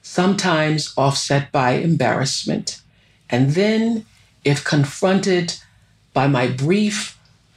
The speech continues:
unrelenting stare, guilt. I know this because I'm ugly. At least that's what the world finds new ways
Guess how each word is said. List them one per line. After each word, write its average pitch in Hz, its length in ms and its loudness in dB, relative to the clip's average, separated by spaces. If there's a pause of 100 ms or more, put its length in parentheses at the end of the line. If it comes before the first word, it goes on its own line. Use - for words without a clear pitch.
unrelenting 156 880 0
stare, 123 760 -2 (1200)
guilt. - 500 -2 (1300)
I 139 140 2
know 185 260 2
this 123 600 -4 (500)
because 139 840 0 (840)
I'm 127 180 2
ugly. - 520 -2 (1800)
At 202 140 -2
least 180 340 0
that's 151 300 -2
what 135 180 0
the 139 60 0
world 127 420 0
finds 113 600 -2
new 135 180 2
ways 113 640 -2